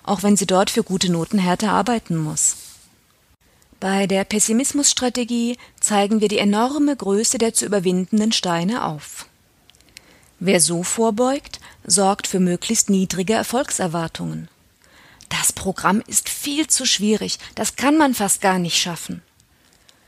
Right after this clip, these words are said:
Durch die Pessimismusverteidigung kann man sich weniger unter Druck fühlen und dadurch erst recht besser abschneiden. Wer locker und ohne Stressgefühl an eine Sache herangeht,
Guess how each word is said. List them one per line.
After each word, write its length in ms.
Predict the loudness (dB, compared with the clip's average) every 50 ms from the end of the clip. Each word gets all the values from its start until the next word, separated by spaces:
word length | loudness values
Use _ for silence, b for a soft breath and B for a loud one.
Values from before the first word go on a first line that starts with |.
| b b b b b
Durch 160 | -6 -4 -4 -2
die 80 | -2
Pessimismusverteidigung 1400 | -2 0 -2 0 0 0 0 0 0 0 0 0 -2 -2 -2 -4 -4 -2 -2 0 0 -2 -2 -2 -2 -2 -2 -4 B B B B
kann 120 | 0 2 4
man 140 | 4 4
sich 180 | 2 2 0 2
weniger 340 | 4 4 4 4 4 2 2
unter 220 | 0 2 0 0
Druck 300 | -2 -2 -4 -6 -6 -8
fühlen 480 | -8 -8 -6 -4 -2 -2 0 -2 -2 -4 B B B B B B
und 160 | -4 -2 0
dadurch 220 | 2 2 2 2 0
erst 240 | 0 0 0 0 0
recht 200 | -2 -2 -2 -2
besser 300 | 0 0 0 0 0 -2
abschneiden. 720 | -2 -2 -2 -2 -2 -2 -2 -4 -6 -6 -8 -10 -10 -12 -14 _ _ _ _ _ _ _ _ _ _ _ _ _ _ _ _ _ -12
Wer 220 | 0 2 4 4 4
locker 480 | 4 2 0 0 0 0 2 2 2
und 160 | 0 0 -2
ohne 220 | 0 2 2 2 2
Stressgefühl 600 | 2 2 2 0 0 0 -2 -2 0 0 0 2
an 80 | 2
eine 220 | 2 2 2 4 4
Sache 240 | 4 2 2 2 0
herangeht, 640 | 0 2 2 2 2 2 2 2 0 -2 -2 -4